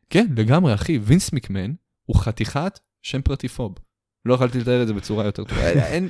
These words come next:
Speaker 1: שם פרטי לדעתי, חוץ מג'ון, ש-, שלא בוטל.
Speaker 2: אתה זוכר שסזארו
Speaker 1: באיזשהו שלב בקריירה שלו.
Speaker 2: שש-, שסזארו, הלו,
Speaker 1: אחי,
Speaker 2: אה,
Speaker 1: התרוצץ לך
Speaker 2: קלאודיו.
Speaker 1: פה בחור עם מזוודה,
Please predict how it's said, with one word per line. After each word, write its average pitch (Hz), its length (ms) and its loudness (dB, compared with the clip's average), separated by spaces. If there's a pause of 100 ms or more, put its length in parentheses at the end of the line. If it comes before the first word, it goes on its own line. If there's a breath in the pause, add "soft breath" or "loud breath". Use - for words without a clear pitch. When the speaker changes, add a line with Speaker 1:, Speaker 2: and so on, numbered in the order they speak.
Speaker 1:
שם 185 260 0
פרטי 143 360 4
לדעתי, 196 460 -4
חוץ - 260 -4
מג'ון, 151 420 -2 (720)
ש-, - 280 -8 (600 soft breath)
שלא 170 400 4
בוטל. 151 420 0 (180)
Speaker 2:
אתה 208 100 8
זוכר 233 240 6
שסזארו 165 480 8
Speaker 1:
באיזשהו 160 260 8
שלב 139 220 4
בקריירה 117 420 0
שלו. - 140 -12
Speaker 2:
שש-, 139 260 0 (240)
שסזארו, 160 840 8
הלו, 165 260 8
Speaker 1:
אחי, 165 200 12
Speaker 2:
אה, 156 40 12
Speaker 1:
התרוצץ 151 340 8
לך 170 200 10
Speaker 2:
קלאודיו. 165 180 10
Speaker 1:
פה 156 80 12
בחור 160 380 8
עם 165 100 8
מזוודה, 131 680 8